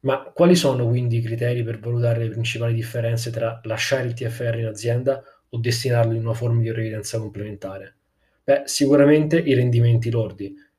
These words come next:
i costi di gestione, la liquidità dell'investimento, vale a dire quanto è facile rientrare in possesso delle somme, e la flessibilità, cioè i vincoli di permanenza all'interno di una categoria o l'altra. Partiamo dal T F R in azienda.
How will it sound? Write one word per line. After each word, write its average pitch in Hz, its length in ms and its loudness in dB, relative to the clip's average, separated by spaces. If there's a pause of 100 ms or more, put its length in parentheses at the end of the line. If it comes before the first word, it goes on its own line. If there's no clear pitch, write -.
(160)
i 123 100 -8
costi 135 320 2
di 120 80 -2
gestione, 117 640 -4 (360)
la 135 200 4
liquidità 127 460 2
dell'investimento, 120 1200 -4
vale 120 260 0
a 113 40 2
dire 117 260 -2
quanto 131 340 0
è 120 40 -2
facile 117 680 -4
rientrare 123 400 -2
in 120 100 -2
possesso 117 460 -4
delle 113 160 -4
somme, 156 720 -2
e 175 80 -4
la 165 80 2
flessibilità, 139 720 -2 (580)
cioè 143 200 2
i 131 60 2
vincoli 143 400 0
di 127 80 -4
permanenza 135 720 -2
all'interno 127 520 2
di 120 80 -2
una 123 140 0
categoria 139 640 0
o 160 100 -2
l'altra. 98 420 -6 (2500)
Partiamo 175 420 2
dal 151 80 0
T 143 140 -2
F - 140 -4
R 135 180 0
in 131 80 -2
azienda. 95 580 -10